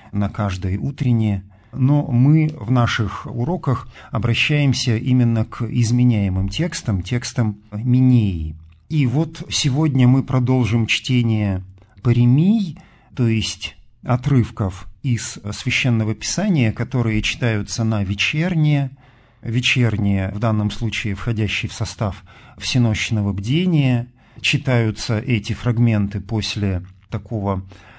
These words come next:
торжественного и заметного обряда, как вход на вечернее, когда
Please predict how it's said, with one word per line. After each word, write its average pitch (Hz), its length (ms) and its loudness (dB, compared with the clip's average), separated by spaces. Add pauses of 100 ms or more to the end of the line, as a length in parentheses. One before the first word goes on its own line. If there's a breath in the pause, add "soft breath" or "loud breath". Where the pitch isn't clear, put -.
(260 loud breath)
торжественного 101 960 -2
и 101 440 -8
заметного 98 840 0
обряда, 95 680 -2
как 85 500 -10
вход 156 640 -4 (420 loud breath)
на 113 440 -4
вечернее, 104 920 -4 (120)
когда 95 500 -2